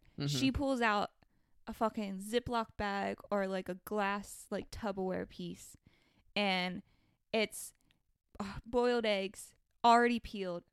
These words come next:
Speaker 2: fucking soaking in soy sauce. I see green on-,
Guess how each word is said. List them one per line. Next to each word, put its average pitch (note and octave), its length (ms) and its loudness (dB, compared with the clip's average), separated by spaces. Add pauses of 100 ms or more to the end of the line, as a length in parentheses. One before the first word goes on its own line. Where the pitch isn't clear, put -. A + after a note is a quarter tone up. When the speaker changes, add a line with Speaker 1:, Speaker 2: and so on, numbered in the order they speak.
(160)
Speaker 2:
fucking G3+ 320 2
soaking A3 480 -4
in F#3 140 -8
soy A3+ 320 0
sauce. G#3 500 -6
I G#3 80 -4
see G3+ 160 -10
green G#3 480 -2
on-, G3+ 160 -2